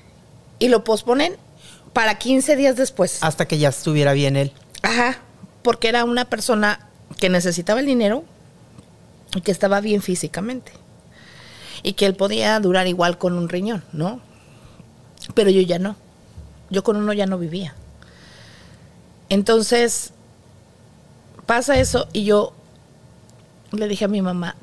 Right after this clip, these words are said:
Speaker 1: "Por algo pasan las cosas. No para mí ese riñón.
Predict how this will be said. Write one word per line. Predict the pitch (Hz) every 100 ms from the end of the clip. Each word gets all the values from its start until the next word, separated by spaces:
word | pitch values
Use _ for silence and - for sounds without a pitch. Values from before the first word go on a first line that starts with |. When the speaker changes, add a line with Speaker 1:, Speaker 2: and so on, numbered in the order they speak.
| -
Speaker 1:
"Por | 202
algo | 220 233
pasan | 233 220 233
las | 214
cosas. | 226 208 185 - - - - - - - -
No | 208 214
para | 208 220 208
mí | 196
ese | 190 196
riñón. | 175 165 185 208 214 226